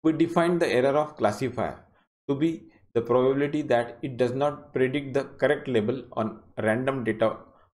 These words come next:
point generated by the aforementioned underlying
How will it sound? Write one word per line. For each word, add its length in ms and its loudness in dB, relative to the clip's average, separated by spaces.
point 300 -2
generated 480 2
by 140 2
the 220 -6
aforementioned 760 -2
underlying 500 0